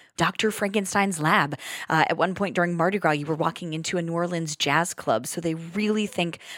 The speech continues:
about what setting is gonna be most appropriate for the event that it is promoting and,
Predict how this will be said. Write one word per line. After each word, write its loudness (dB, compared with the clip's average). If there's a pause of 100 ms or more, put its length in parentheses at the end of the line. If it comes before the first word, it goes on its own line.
about 2
what 2
setting -2
is -6
gonna -4
be -2
most -2
appropriate -2
for -2
the -4
event 0
that 0
it -8
is -4
promoting -2
and, -4